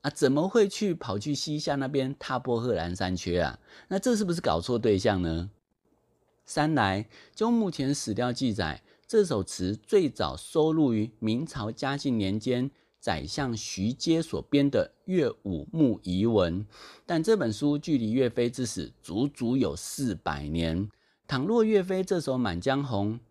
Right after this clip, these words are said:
在南宋时就脍炙人口，不会到这么晚才被收录。那因此有人才会认为说《满江红》不是岳飞所作。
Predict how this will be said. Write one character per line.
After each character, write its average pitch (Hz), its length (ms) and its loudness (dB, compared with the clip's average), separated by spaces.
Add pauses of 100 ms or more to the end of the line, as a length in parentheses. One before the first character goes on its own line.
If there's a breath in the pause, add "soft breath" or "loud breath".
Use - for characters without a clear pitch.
在 147 180 -2
南 113 260 0
宋 170 200 -2
时 104 200 -4
就 131 160 2
脍 113 260 -6
炙 120 160 -4
人 95 240 0
口， 107 260 -2 (280 loud breath)
不 160 160 0
会 226 160 0
到 185 180 0
这 185 260 0
么 190 160 0
晚 80 240 -4
才 80 220 -6
被 107 220 2
收 101 320 2
录。 104 300 2 (600 soft breath)
那 135 160 -2
因 233 220 0
此 110 320 -6
有 98 140 0
人 101 160 0
才 104 120 -4
会 139 120 -2
认 156 180 2
为 101 140 0
说 120 260 0 (160)
《满 90 260 -4
江 123 220 -2
红》 101 160 -4 (100)
不 98 140 -4
是 117 180 -4
岳 110 240 2
飞 90 280 -2
所 - 240 -8
作。 92 360 0